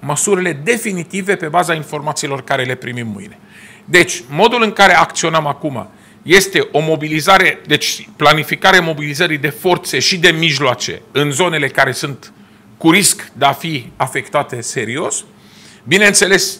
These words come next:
această decizie poate să fie modificată până sâmbătă, când ar trebui să le mobilizăm. Totul depinde de ce informații suplimentare vom primi de la colegii de la A N M,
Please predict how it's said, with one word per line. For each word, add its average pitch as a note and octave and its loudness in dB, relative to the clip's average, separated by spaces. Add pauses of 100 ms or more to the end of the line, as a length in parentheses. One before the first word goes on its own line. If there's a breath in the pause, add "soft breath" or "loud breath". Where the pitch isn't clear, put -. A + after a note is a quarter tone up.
această E3+ 0
decizie D#3+ -4
poate F3 0
să D#3 -4
fie D#3+ -2
modificată D#3 -2
până D3+ -2
sâmbătă, D#3 2
când C3+ -6
ar C#3 0
trebui C#3+ -6
să - -4
le C3 -6
mobilizăm. A#2 -8 (640 soft breath)
Totul G#3 4
depinde F3 -4
de D3+ -6
ce A3 -2
informații F3+ -6
suplimentare C#3+ -6
vom C3 -6
primi C3+ -10 (160)
de C3 0
la C#3 0
colegii C3 -6
de A#2 -6
la A#2 -6
A A#2+ -6
N A#2 -8
M, G#3 0